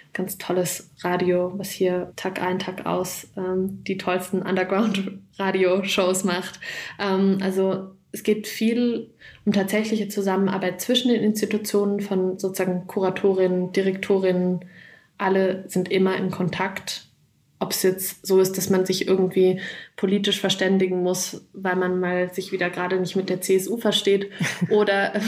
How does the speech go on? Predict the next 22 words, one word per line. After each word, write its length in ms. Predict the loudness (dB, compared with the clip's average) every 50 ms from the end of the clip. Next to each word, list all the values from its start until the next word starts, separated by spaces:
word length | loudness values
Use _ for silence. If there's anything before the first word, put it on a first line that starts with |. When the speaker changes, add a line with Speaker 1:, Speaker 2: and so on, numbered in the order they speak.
| 0 0 2 0 -2 0 -2
Speaker 1:
ob 200 | -4 -2 0 0
man 200 | 0 0 0 2
sich 180 | 0 0 0
jetzt 180 | 0 0 2 2
einen 80 | 2
Beamer 400 | 4 6 4 4 4 4 0 0
ausleihen 440 | -2 -4 -2 -2 0 0 0 -2 -2
muss. 240 | -2 -2 -4 -2 0
Also 120 | 2 2
Speaker 2:
Ja. 180 | 2 2 2 0
Speaker 1:
es 300 | -2 -4 -6 -6 -2 -2
hat 180 | -2 -2 -2 -6
von 160 | -4 -4 -2
so 100 | -2 -2
ganz 280 | -2 -2 -4 -4 -4
banalen 340 | -4 -4 -2 0 0 0 0
infrastrukturellen 920 | 0 0 0 2 2 0 0 0 -2 -4 -2 -2 -2 0 2 4 4 4
Fragen 440 | 2 2 -2 -2 -2 -2 -2 -2 -2
bis 180 | -2 -4 -4 -4
sozusagen 500 | -6 -6 -6 -6 -6 -4 -4 -4 -4 -6
zu 140 | -8 -12
großen, 480 | -10 -6 -4 -4 -4 -4 -4 -4 -4 -4